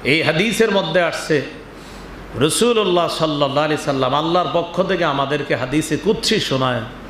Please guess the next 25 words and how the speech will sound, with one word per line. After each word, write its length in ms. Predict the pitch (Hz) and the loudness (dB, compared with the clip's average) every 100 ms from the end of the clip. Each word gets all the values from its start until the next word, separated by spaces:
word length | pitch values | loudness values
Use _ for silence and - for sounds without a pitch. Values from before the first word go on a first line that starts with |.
| - - - | -14 -10 -4
মানে 140 | 151 | 2
বক্তব্য 460 | 147 143 - 151 160 | 2 2 0 2 2
আল্লাহর 640 | 135 139 196 - - 127 | 2 0 0 -2 -6 -2
নবীজি 320 | 151 147 156 | 0 2 0
শোনায় 280 | 156 170 156 | 0 0 0
দিচ্ছেন। 360 | 139 - 127 117 - - - - - - - - - - - - - - | -2 -2 -4 -4 -8 -14 -14 -14 -14 -16 -16 -16 -16 -16 -16 -16 -16 -2
আল্লাহ 360 | 151 170 190 202 | 0 2 2 2
পাক 140 | 196 | 2
রব্বুল 320 | 180 151 175 | 2 2 2
আলামিন 540 | 170 139 143 147 165 156 | 2 2 0 0 -2 -2
বলেন, 320 | 127 147 147 117 - - - - - - - - | 0 2 0 -6 -12 -16 -16 -16 -16 -16 -16 -2
"ইদা 200 | 160 175 | 0 2
আরাদা 500 | 226 180 185 208 202 | 2 2 2 2 2
আবদি 400 | 165 165 147 185 | 0 -2 0 -2
আইয়ামালা 720 | 175 151 131 165 143 147 131 110 - | 0 -2 0 0 2 0 0 -2 -2
হাসানা", 460 | 196 - 139 117 110 - - - - - - - - - - | 0 0 0 0 -4 -10 -16 -16 -16 -16 -16 -16 -16 -16 -6
আমার 320 | 131 175 233 247 | 0 2 2 2
কোনো 220 | 240 247 | 2 4
বান্দা 320 | 220 214 247 | 2 2 2
যখন, 460 | 208 190 202 190 202 - - - - - - | 2 2 2 0 -2 -6 -14 -18 -20 -20 -4
"ইদা 200 | 180 180 | 0 2
আরাদা 460 | 233 180 180 226 214 | 2 2 2 2 2
আবদি 360 | 175 170 160 190 | 0 -2 -2 0
আইয়ামালা 640 | 165 151 165 156 147 131 | 0 0 0 0 -2 -2
সাইয়্যিআ 720 | - - 190 156 151 - 135 | -6 -4 -4 0 0 0 -2